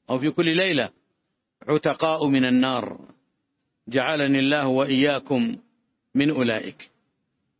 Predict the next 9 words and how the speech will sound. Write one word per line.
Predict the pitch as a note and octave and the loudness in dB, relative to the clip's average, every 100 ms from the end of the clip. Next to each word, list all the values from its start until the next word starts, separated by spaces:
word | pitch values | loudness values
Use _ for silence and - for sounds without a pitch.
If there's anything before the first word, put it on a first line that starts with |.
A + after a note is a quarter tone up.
| _ _ _ _ _ - | _ _ _ _ _ -4
فتنبهوا | C#3+ E3 G3+ E3 E3+ E3+ | -2 0 -2 -2 0 0
لهذا | D#3 E3+ D#3 | 0 0 -2
الفضل | D3+ - F3+ D3 G#2+ - _ _ _ _ _ _ _ | -4 -2 -4 -2 -6 -8 _ _ _ _ _ _ _
واهتبلوه، | B2+ C#3 - D#3+ D3+ E3 G3+ E3+ A2+ - _ _ _ _ _ _ _ - | -2 -2 0 -2 2 2 2 2 -2 -12 _ _ _ _ _ _ _ -4
واجتهدوا | C#3 E3 - G#3+ G#3 G3 F3 C#3+ - | -2 -2 -2 0 0 0 0 0 -4
فيما | - G#3 A3+ F#3+ | -6 0 2 2
يقربكم | E3 - E3 E3+ D#3+ - D#3+ C#3 - _ _ _ _ _ - | 0 -2 -2 0 -4 -4 -4 -4 -6 _ _ _ _ _ -8
إلى | C3 B2+ | -4 -2
الله | B2+ B2 E2+ | -2 -4 -6